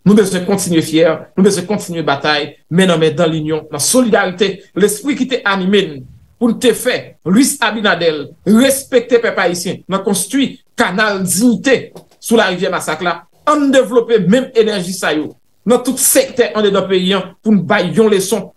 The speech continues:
pour nous montrer, net qui rive optimum des affaires de l'État, yo crasé, in-, infrastructure sanitaire,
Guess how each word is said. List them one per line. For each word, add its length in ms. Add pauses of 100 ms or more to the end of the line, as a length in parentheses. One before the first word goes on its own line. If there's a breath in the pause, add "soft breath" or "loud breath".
(160)
pour 120
nous 160
montrer, 500 (720)
net 280
qui 120
rive 260
optimum 400
des 100
affaires 260
de 80
l'État, 420 (400)
yo 120
crasé, 640 (840)
in-, 180
infrastructure 720
sanitaire, 560